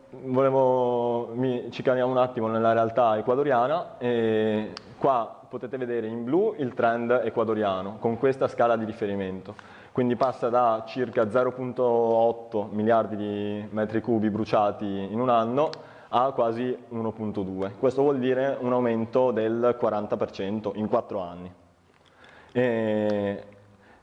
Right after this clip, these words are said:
vicever-, cioè, dall'altra parte, eh, la mo-, la, come dire, tutto il gas bruciato nel mondo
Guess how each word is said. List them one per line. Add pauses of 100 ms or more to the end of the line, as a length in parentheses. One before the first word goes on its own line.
(180)
vicever-,
cioè,
dall'altra
parte,
eh,
la
mo-,
la, (260)
come
dire,
tutto
il
gas
bruciato
nel
mondo